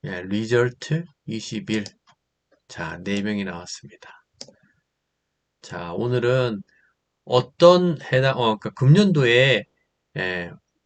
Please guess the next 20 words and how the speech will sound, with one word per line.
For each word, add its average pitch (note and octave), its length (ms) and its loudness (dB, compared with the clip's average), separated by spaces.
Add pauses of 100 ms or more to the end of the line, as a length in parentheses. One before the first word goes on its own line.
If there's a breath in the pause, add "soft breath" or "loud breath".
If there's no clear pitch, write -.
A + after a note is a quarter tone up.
(300)
어, B2 100 0
원하는 C#3+ 580 8
금액 F3 400 8
이상의 A2+ 500 0
매출 A2 680 -2 (540)
이렇게 G#2 360 -8
올린 B2+ 320 0
직원도 C3 420 2
찾을 D#3 280 -2
수 C3 120 -6
있고, D3 440 -4 (680 loud breath)
결과적으로는 C3+ 920 6
직원이 D3 420 4
몇 A2 160 0
명인지 A#2 680 2
확인하는 C#3+ 560 0 (460 loud breath)
그런 D3 280 6
내용을 G#2+ 300 0
한번 F#2+ 300 -10
해, A2 80 -16